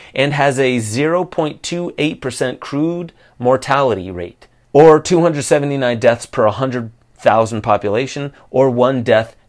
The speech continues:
every three hundred fifty-eight people. Thirty percent of these deaths come directly from obesity, which is already a higher mortality rate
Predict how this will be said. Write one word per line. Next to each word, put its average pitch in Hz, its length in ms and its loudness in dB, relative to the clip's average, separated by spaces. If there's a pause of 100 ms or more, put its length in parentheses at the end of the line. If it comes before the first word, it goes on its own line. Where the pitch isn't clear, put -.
(120)
every 117 340 0
three 113 240 -8
hundred 104 340 -10
fifty-eight 104 480 -8
people. - 400 -14 (400)
Thirty 156 340 2
percent 214 500 0
of - 100 -4
these 117 240 -2
deaths 101 360 -4
come 123 200 -4
directly 120 460 -2
from 120 240 -6
obesity, 104 580 -8
which 107 260 -6
is 110 140 -4 (100)
already 156 600 2
a 104 80 -4
higher 151 440 -2
mortality 135 680 -2
rate 92 280 -6